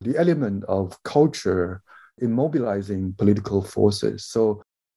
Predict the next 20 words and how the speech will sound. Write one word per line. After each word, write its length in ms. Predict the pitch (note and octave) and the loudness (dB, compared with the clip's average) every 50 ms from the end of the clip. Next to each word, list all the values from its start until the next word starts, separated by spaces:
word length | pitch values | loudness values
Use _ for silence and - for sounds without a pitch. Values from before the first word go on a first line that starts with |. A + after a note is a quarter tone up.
| - - | -2 0
it 80 | D#3 D#3 | 0 0
still 280 | - - - F#3+ A3 G3 | 0 -2 -2 2 2 2
runs 360 | D#3+ D#3 D3+ D3 D3 C#3 B2+ | 2 2 0 0 -2 -2 -4
the 80 | B2+ | -6
same 320 | A2+ - - C#3 C3 C3 B2 | -6 0 0 2 2 2 -2
kind 540 | B2 - - A2+ A2+ A2+ G#2+ G#2+ G#2 G#2 - - | -4 -6 -6 -4 -2 0 2 2 2 2 2 0
of 520 | G#2+ G#2+ G2+ G2+ G2 G2 G2 F#2+ F#2+ F#2+ - _ _ _ _ _ _ _ _ _ _ _ - | -2 0 2 2 2 2 0 -2 -4 -6 -10 _ _ _ _ _ _ _ _ _ _ _ -2
thesis 920 | E3 D#3+ D#3+ D3 - - - - - C3 - - - - - - - - - - - - - - _ _ _ _ - | 0 2 2 0 0 -2 -2 0 0 0 -2 -4 -4 -6 -6 -6 -6 -10 -12 -16 -20 -20 -20 -20 _ _ _ _ 0
that 140 | A2+ A2+ G#2+ | 0 0 0
says 360 | - - A#2+ G#2+ G#2+ G2+ - | -2 -2 -2 -2 -2 -2 -4
the, 400 | - G#2+ G2 G2 G2 G2 G#2 - _ - - | -2 0 0 0 0 -2 -6 -8 _ -4 0
uh, 160 | G#2 G2+ G2 G2+ - | 0 0 0 -2 -2
political, 1000 | - A#2+ C3+ C#3+ C3+ B2+ - - A2+ G#2+ G#2 G#2 G2+ G#2 G2+ G2+ G2+ G#2 - - - _ _ _ _ _ _ _ _ _ _ _ _ - | 2 6 6 6 6 4 -2 -2 0 0 2 2 2 0 0 -2 -2 -4 -6 -10 -16 _ _ _ _ _ _ _ _ _ _ _ _ -6
uh, 200 | A2+ G#2+ G#2 G2 | -2 0 0 2
needs 220 | G2 A2+ A#2 G#2+ G#2 | 4 4 4 4 2
to 120 | - - | -6 -4
be 400 | G2+ G#2+ G2+ G2 F#2+ F#2 G2 - _ - | 0 0 0 2 0 -2 -4 -6 _ -4
animated, 800 | B2+ B2+ C3 B2 G#2+ G2+ F#2 G2 G2 - - - F#2 F2+ F2 F2+ - - - | -2 0 0 0 -2 -4 -8 -10 -12 -6 -2 0 2 2 2 -2 -4 -6 -4
maybe 260 | A2 G#2+ G2+ G#2 G2+ G2 - | -2 0 0 0 -2 -2 0
driven 480 | - A#2+ A#2+ A2+ G#2+ F#2+ F#2+ F2+ G2 | 2 2 2 2 2 -2 -4 -8 -10